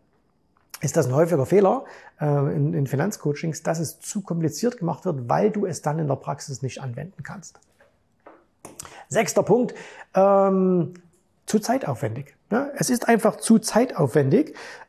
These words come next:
ähm, und zwar zu zeitaufwendig dahingehend,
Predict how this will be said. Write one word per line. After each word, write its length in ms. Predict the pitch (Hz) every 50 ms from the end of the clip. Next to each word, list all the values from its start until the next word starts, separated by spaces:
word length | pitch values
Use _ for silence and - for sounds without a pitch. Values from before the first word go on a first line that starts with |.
| _
ähm, 420 | - 175 180 180 180 185 185 202 - - - _ _ _
und 160 | 226 208 208
zwar 540 | - - - 175 170 202 294 302 - - -
zu 140 | - - 170
zeitaufwendig 720 | - - 185 226 - - 214 165 - 185 175 170 151 156
dahingehend, 720 | - 190 254 294 277 196 147 123 135 135 151 190 233 240